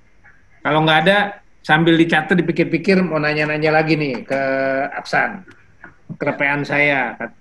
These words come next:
eh, yang mau saya katakan, bukan katakan, mau nanya nih, waktu di Ragunan pernah ngomong gini nih, karena kan atlet-atlet nih sekarang kan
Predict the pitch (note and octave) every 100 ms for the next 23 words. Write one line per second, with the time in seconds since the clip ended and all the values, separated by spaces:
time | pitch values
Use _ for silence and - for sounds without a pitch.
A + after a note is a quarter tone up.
0 | - A#2 A#2 B2+ B2+ B2+ C3 C3 C3 C3
1 | C3+ C3+ C3 C3 - - C3+ C3+ C3 B2+
2 | - C3 - D3+ D#3+ - _ - _ _
3 | - C#3 C3+ B2+ D#3 D3 D3+ C#3 C#3 C3+
4 | C3 D3 D3+ D3 C#3 C#3+ D3 - D#3+ D3+
5 | D3+ D3 D3+ F3 F#3 F3+ D#3 D3+ D3 D3
6 | D3+ D#3+ E3 D3+ C#3 C#3 E3 F#3 G3+ C#3
7 | C#3 D#3 C3+ B2+ F3 E3+ G3+ G3+ - -
8 | _ - D3 C#3 E3 F3+ G3 G#3